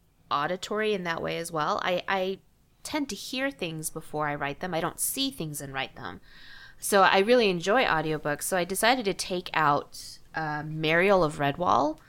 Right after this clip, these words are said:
um, from the library and listen to that on audio, and they're actually pretty good, and they're sort of, at least for me, really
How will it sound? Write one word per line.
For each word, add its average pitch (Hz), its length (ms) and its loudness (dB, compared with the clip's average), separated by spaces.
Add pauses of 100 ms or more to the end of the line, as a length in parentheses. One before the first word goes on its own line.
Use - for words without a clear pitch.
(560)
um, 165 340 6
from 165 160 -4
the 156 100 0
library 151 400 4
and 151 80 0
listen 151 220 0
to 160 120 -6
that 147 200 2
on 160 140 0
audio, 220 400 2
and 359 160 2
they're 554 360 4
actually - 260 -2 (500)
pretty - 520 2 (100)
good, 220 300 8
and 247 120 4
they're 302 280 6
sort 480 340 6
of, 480 100 -4 (140)
at 247 80 4
least 311 240 4
for 220 200 -2
me, 175 340 0
really 202 460 2